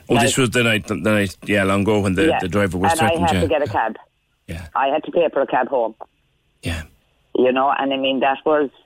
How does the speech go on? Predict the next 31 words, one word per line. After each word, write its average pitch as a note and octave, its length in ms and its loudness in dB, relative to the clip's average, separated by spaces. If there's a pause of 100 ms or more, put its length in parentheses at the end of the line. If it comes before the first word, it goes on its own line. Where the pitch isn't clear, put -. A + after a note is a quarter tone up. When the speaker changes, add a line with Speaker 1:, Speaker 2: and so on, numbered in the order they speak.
Speaker 2:
um, C3+ 540 -2 (340)
that - 120 0
was C#3 120 2
the D3 80 0
winter B2+ 280 0
time, C3 240 -2
the C3 80 -2
Halloween, C3 420 0
whatever, C3+ 400 0 (180)
Speaker 1:
Mm-hmm. - 260 2
Speaker 2:
and, C3+ 200 -2 (640)
like, D3 160 0
I E3 200 2
had D#3+ 180 -4 (100)
to C#3+ 280 2 (300)
get D3 120 0
a C#3+ 40 -4
cab F3 240 -2
home. C3 220 0
I C#3+ 120 2
didn't, F#3 340 0
they C#3+ 120 2
didn't D#3+ 320 0
send D#3 180 0
out D3+ 120 2
a D3 60 0
special D#3 360 0
bus D3+ 140 -2 (100)
for D3 100 0
me. F3 320 -2
Speaker 1:
No. F2+ 180 -4